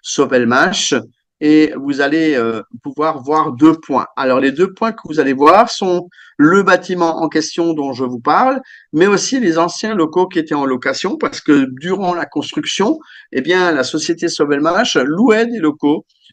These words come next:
euh, dans la zone économique spéciale, de telle manière à pouvoir déjà être intégré et de pouvoir, euh, déjà travailler, euh, sur le projet des moteurs électriques asynchrones. On va vous en parler dans un instant et vous expliquer de quoi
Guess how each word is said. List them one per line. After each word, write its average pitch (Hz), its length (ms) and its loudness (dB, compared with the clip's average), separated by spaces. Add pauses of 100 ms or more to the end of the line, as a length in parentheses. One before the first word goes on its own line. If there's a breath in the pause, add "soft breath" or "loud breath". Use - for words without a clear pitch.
(120)
euh, 135 100 -4
dans 139 140 -4
la 127 100 0
zone 160 180 0
économique 147 380 0
spéciale, 170 480 -2
de 202 80 -8
telle 135 240 -4
manière 135 320 -2
à 147 180 0
pouvoir 151 220 -2
déjà 139 240 -4
être 143 200 -8 (100)
intégré 135 540 -6 (300 soft breath)
et 143 240 4
de 131 120 -4
pouvoir, 143 600 -4
euh, 107 200 -2
déjà 113 300 -2
travailler, 123 600 -2 (260 soft breath)
euh, 113 80 -4
sur 135 580 -2
le 120 220 0
projet 127 500 0 (240 soft breath)
des 123 220 0
moteurs 165 440 0
électriques 143 540 -2
asynchrones. 131 640 -6
On 139 100 -4
va 156 140 2
vous 147 160 -4
en 139 80 -6
parler 135 300 -2
dans 139 180 -4
un 127 80 -4
instant 117 320 -2
et 151 60 2
vous 117 160 -4
expliquer 123 420 -8
de 147 100 -6
quoi - 360 2